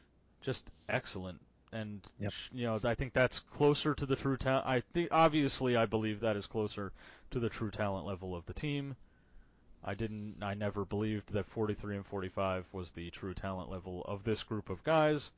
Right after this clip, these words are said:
Speaker 1: And it did turn around as we predicted, and it pr-, it turned around in a big way. Uh, so yeah, I think,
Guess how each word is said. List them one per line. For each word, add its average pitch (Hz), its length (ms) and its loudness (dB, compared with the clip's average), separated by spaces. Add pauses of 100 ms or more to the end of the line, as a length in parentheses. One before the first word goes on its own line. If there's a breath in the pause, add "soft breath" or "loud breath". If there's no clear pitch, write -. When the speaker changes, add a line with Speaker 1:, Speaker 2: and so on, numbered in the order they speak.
(1000 soft breath)
Speaker 1:
And 113 360 -2
it 120 220 -4
did 120 220 2
turn 113 220 0
around 107 420 2
as 98 180 -2
we 95 100 -4
predicted, 127 640 0 (680 soft breath)
and 104 280 -4
it - 180 -6
pr-, - 180 -8 (100)
it 104 80 -6
turned 104 240 -4
around 95 260 -2
in 90 80 -6
a 85 60 -10
big 82 260 -6
way. 113 400 0 (720 soft breath)
Uh, 90 420 0 (1000)
so - 160 -2
yeah, 151 260 8
I 117 100 2
think, 139 340 -2